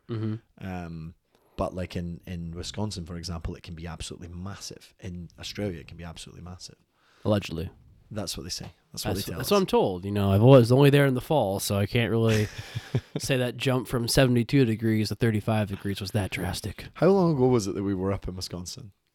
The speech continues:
Speaker 1: Over a year.
Speaker 2: March twenty twenty-one.
Speaker 1: Yeah, it was, uh,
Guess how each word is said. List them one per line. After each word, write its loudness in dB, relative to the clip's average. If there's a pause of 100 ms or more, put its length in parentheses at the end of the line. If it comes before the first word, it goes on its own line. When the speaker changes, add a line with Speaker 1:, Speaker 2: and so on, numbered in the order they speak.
(400)
Speaker 1:
Over -6
a -2
year. -6 (460)
Speaker 2:
March -2
twenty -2
twenty-one. -6 (420)
Speaker 1:
Yeah, 0
it -4
was, -6
uh, -4